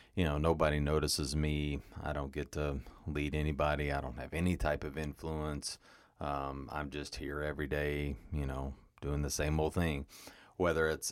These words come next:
actually in an office, um, like it feels like it used to be, or <laughs> whether it's, you know, remote or whether it's hybrid. You know, a lot of people are doing a little both. They're going into the office and they're, they're also working from home. But these are some things that you can do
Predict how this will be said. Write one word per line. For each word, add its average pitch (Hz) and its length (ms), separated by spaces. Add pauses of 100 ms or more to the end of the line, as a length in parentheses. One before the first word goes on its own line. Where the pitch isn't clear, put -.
actually 80 440
in 82 100
an 80 120
office, 78 600 (240)
um, 71 540
like 69 200
it 71 140 (300)
feels 71 200
like 71 140
it 67 100
used 123 280
to 107 60
be, 95 260
or 90 440
<laughs> - 60 (460)
whether 80 300
it's, - 400 (100)
you 76 140
know, 73 100
remote 76 680
or 87 180
whether 147 240
it's 175 140
hybrid. 175 440
You 87 100
know, 87 120
a - 20
lot 90 200
of 92 60
people 92 320
are 82 200 (440)
doing 90 200
a 90 60
little 87 180
both. 87 340
They're 76 140
going 78 280
into 78 200
the 76 120
office 76 400
and 76 220
they're, 73 220 (440)
they're 76 300
also 71 240
working 69 320
from 73 160
home. 101 320 (480)
But - 80
these 151 180
are 190 80
some 165 200
things 117 300
that 95 140
you 95 220
can 185 200
do 90 340